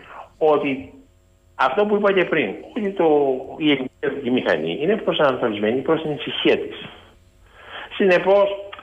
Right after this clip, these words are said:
Τουρκετζία, ναι, ρε παιδί μου, τόσο, κουδίζει εννοήθη σε υπηρεσιακό, αλλά και σε πολιτικό επίπεδο, να δώσει μάχη.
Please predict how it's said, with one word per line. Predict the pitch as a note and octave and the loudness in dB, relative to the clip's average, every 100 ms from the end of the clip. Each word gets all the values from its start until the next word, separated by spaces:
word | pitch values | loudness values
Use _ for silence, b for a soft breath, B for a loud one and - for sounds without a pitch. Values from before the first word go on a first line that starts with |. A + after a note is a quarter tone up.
| - - - | -20 -20 -2
Τουρκετζία, | D#4+ G3 F#3 D#3 D#3+ F3+ F3 | 0 2 0 0 0 0 0
ναι, | F#3+ G#3+ | 2 2
ρε | F3+ | 2
παιδί | D3+ C3 - | 0 -6 -6
μου, | B2 A2+ | -12 -6
τόσο, | F3 D3+ - E3 E3+ | -2 0 -2 -4 -6
κουδίζει | - G3 F#3 A#3 F#3 E3+ | -2 0 2 2 2 2
εννοήθη | D3 D3 E3+ E3 C3+ F#2+ - - - _ b b b b | 4 4 2 2 -2 -4 -6 -16 -20 _ b b b b
σε | - | -2
υπηρεσιακό, | A#2 A#2 A2 G#2 G#2+ F#2+ - F3 - | 0 0 0 0 0 2 2 2 4
αλλά | D3 B2 | 2 2
και | A#2 | 0
σε | A2+ | -4
πολιτικό | A2 G#2+ G2+ F#2+ F#2+ G2+ | -4 -2 -2 -6 -4 -2
επίπεδο, | E2+ - - G#2 A#2 A3 - - _ b b b | -2 -6 -8 -6 -4 -4 -6 -18 _ b b b
να | C#3 C3 G#2+ | -2 2 2
δώσει | F#2+ A2+ E3 - - B3 - | 2 2 2 0 -4 -8 -8
μάχη. | G3 A3 E3+ - - | -2 2 2 -2 -10